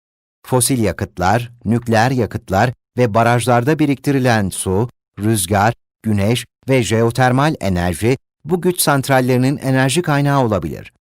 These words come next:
Kısacası indüklemeyle saydığımız bu enerji kaynaklarından birisi elektrik enerjisine dönüştürülür. Transformatör, üretilen elektriğin gerilimini artırıp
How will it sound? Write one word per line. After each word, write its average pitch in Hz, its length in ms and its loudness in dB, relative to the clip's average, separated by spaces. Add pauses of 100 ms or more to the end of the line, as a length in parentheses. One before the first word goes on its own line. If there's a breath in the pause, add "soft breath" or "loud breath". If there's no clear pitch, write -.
(340)
Kısacası 165 720 0
indüklemeyle 143 760 0
saydığımız 123 680 0
bu 113 160 0
enerji 120 400 0
kaynaklarından 101 880 0
birisi 113 460 -2 (260)
elektrik 135 580 -2
enerjisine 131 600 0
dönüştürülür. 85 600 -6 (720)
Transformatör, 127 960 0
üretilen 135 500 0
elektriğin 143 540 0
gerilimini 127 540 0
artırıp 98 540 -2